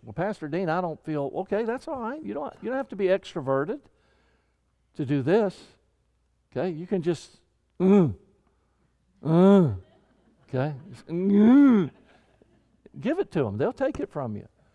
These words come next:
And you know what? Look at me. If they don't, it's okay. Don't, don't go away saying, "Oh, no, they rejected me." I've had 'em crumple my tracts up and throw it at my feet. Okay? So that's all right. That's, Jesus was rejected, so don't be,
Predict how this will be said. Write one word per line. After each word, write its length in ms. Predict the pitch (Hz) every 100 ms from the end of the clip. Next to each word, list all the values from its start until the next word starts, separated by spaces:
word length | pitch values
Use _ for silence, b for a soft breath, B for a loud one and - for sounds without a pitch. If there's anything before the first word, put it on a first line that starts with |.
| b b b b b
And 160 | 175
you 120 | 180 202
know 100 | 208
what? 240 | 220 240
Look 220 | 226 -
at 120 | 233
me. 240 | 156 127 -
If 280 | 170 170 -
they 220 | 165 151
don't, 480 | 127 147 160 226 240 _ _ _ _ _ _
it's 140 | - 320
okay. 420 | - 240 233 269 - _ _ _ _
Don't, 220 | 196 254 - 139
don't 200 | 226 226
go 80 |
away 280 | 208 156 160
saying, 240 | 151 170 165
"Oh, 280 | 214 247 226
no, 220 | 208 214
they 60 |
rejected 580 | 214 214 220 190 240 220
me." 100 | 175 - b
I've 120 | - 233
had 140 | 214
'em 100 | 180
crumple 280 | 214 220 208
my 140 | 202
tracts 320 | 190 208 202
up 80 | 214
and 80 | 202
throw 160 | 202 208
it 60 |
at 80 | 208
my 100 | 202
feet. 360 | - 233 277 - _ _ _ _ _ _ _ _ _ _ _ _ _ _ -
Okay? 280 | 127 170 - _ _ _ _
So 180 | - 151
that's 240 | 151 208 285
all 140 | 311
right. 260 | 339 - - _ -
That's, 320 | 175 - - _ _ _ 123
Jesus 380 | 208 262 285
was 180 | 220 160
rejected, 760 | 156 131 185 226 - 120 151 -
so 100 | 156
don't 160 | 190
be, 180 | 240 214